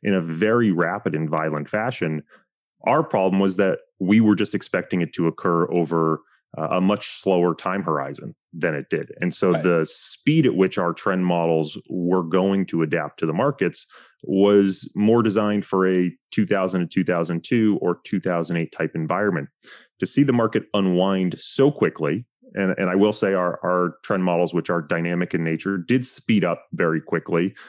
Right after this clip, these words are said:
Speaker 1: Uh, so I think we did a fairly reasonable job on helping mitigate the downside.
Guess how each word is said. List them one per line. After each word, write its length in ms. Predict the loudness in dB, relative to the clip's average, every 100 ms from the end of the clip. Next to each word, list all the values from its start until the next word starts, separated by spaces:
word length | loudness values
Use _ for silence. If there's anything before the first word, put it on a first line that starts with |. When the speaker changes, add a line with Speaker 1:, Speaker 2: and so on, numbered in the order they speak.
| _ -6
Speaker 1:
Uh, 120 | -6
so 160 | -2
I 40 | -2
think 220 | -2 -2
we 80 | -2
did 200 | 0 0
a 420 | -2 -2 -2 -2 -6
fairly 300 | -2 2 2
reasonable 440 | 2 0 0 -2 0
job 360 | 0 0 -2 -6 -6
on 400 | -4 -2 -4 -8 _
helping 320 | -4 -2 0
mitigate 340 | 0 -2 -4 -4
the 60 |
downside. 640 | -4 -2 -2 -2 -2 -6